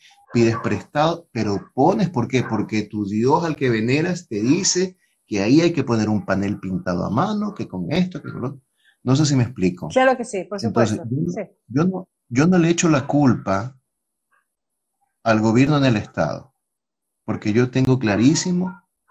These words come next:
Speaker 1: que lo, que lo, que la gente que está en poder, en el poder no puede ser amiga del teatro.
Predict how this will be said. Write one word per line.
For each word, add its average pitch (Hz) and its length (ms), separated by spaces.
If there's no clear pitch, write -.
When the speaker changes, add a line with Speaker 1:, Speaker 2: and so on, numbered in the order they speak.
Speaker 1:
que 90 140
lo, 92 440
que 98 120
lo, 92 460
que 92 100
la 90 180
gente 131 380
que 123 80
está 117 200
en 123 140
poder, 110 380
en 104 220
el 92 160
poder 131 460
no 120 220
puede 127 220
ser 120 180
amiga 117 280
del 110 180
teatro. - 420